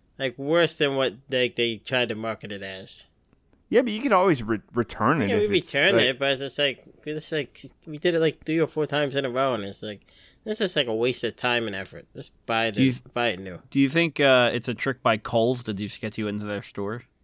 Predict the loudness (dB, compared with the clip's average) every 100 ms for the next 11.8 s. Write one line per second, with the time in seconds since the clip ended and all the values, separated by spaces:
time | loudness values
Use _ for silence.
0 | _ _ -10 -2 -2 -2 -6 -6 -2 -6
1 | -4 0 0 -2 0 2 2 -2 -2 -6
2 | -10 -2 2 2 2 0 0 4 4 4
3 | 0 -4 _ 0 2 2 0 -4 -4 -2
4 | 0 -2 -4 -6 -6 -2 -2 -2 -4 -4
5 | -6 -8 -10 -6 -4 -4 -6 -4 -4 -4
6 | -8 -18 -8 -6 -4 2 2 4 4 2
7 | 4 2 4 2 2 _ -20 -8 0 0
8 | -2 -10 -6 0 0 0 -6 _ _ _
9 | _ _ _ _ _ _ _ _ _ _
10 | _ _ -2 2 2 4 2 2 2 0
11 | 0 0 0 -2 -2 -2 -2